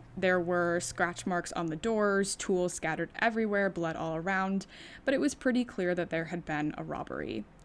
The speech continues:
They lifted Eddie into the car to take him to Alexian Brothers Hospital. When they asked if he got a good look at the attackers, Eddie told them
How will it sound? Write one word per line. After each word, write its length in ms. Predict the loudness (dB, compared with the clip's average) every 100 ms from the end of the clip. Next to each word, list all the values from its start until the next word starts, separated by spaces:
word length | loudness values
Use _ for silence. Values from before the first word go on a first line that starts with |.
| -20 -20 -8
They 140 | -2 0
lifted 320 | 0 0 2
Eddie 320 | 4 4 2
into 180 | 0 -2
the 100 | -4
car 280 | -4 -2 -2
to 80 |
take 280 | -2 -4 -2
him 160 | -2 -2
to 320 | -2 0 0
Alexian 640 | 0 -2 -4 -4 -2 -2
Brothers 380 | -2 -4 -4 -8
Hospital. 680 | -10 -10 -8 -8 -6 -6 -8 -12 -20 -20 -4
When 140 | 2 2
they 140 | 2
asked 300 | 2 0 -2
if 80 | -2
he 100 | 0
got 160 | 2
a 60 | 2
good 180 | 0 -2
look 180 | -2 -2
at 80 |
the 140 | 0 -2
attackers, 680 | -2 -4 -4 0 0 0 -2
Eddie 260 | -2 0 -2
told 320 | -2 -4 -4
them 340 | -4 -4 -6